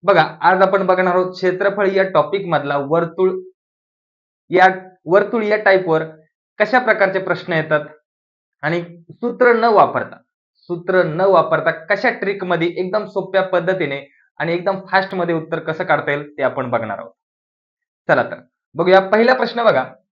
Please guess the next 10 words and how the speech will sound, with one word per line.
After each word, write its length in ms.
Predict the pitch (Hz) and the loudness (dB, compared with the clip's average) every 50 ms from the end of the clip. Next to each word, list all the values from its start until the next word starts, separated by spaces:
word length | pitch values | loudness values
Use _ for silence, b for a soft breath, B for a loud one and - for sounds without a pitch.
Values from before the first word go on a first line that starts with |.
| _ _ _ _ _ _ _ _ _ _ _ _ _ _ - | _ _ _ _ _ _ _ _ _ _ _ _ _ _ -10
एका 280 | 180 185 - 226 214 | -8 -2 4 4 6
वर्तुळाची 560 | 202 - 196 196 196 220 220 220 214 214 220 | 6 4 2 0 -2 0 2 2 2 2 0
त्रिज्या 400 | - - 220 214 151 117 135 143 - - - | -4 -4 -4 -4 -4 -2 -2 -2 -2 -2 -4
एकवीस 400 | 185 185 - 196 220 226 - - | -10 -10 -8 -10 -10 -10 -6 -4
सेंटीमीटर 600 | 202 190 185 185 190 190 190 185 196 196 196 - | -2 -2 -2 0 -2 -2 0 0 0 0 0 -2
असल्यास 380 | 190 190 - 170 139 127 127 127 - - | -6 -6 -4 -2 -2 -2 -2 -2 -4 -14
त्या 360 | - _ _ _ - 190 180 | -20 _ _ _ -2 -2 0
वर्तुळाचे 580 | 175 170 175 170 160 190 190 185 180 - 190 185 | 2 2 0 -2 -2 0 0 0 0 0 -2 -4
क्षेत्रफळ 500 | - 170 165 165 170 170 156 160 156 147 | -2 -2 -4 -2 0 0 0 2 0 -2
किती? 340 | 143 117 95 98 - _ | -4 -6 -10 -12 -16 _